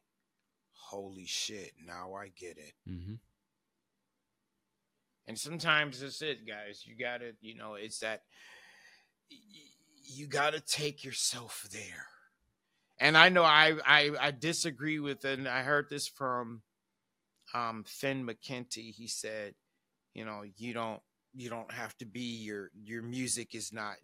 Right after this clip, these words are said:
Speaker 1: doesn't have to be your personality and shit." And I'm like, you know, I'm like, "Dude," yeah, he said that. And I'm just like, "Dude."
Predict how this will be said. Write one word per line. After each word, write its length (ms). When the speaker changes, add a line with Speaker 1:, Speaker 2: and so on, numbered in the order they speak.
Speaker 1:
doesn't 280
have 200
to 80
be 140
your 220
personality 840
and 80
shit." 200
And 140
I'm 80
like, 260
you 80
know, 160
I'm 300
like, 380
"Dude," 220
yeah, 200
he 160
said 320
that. 340
And 160
I'm 140
just 280
like, 380
"Dude." 500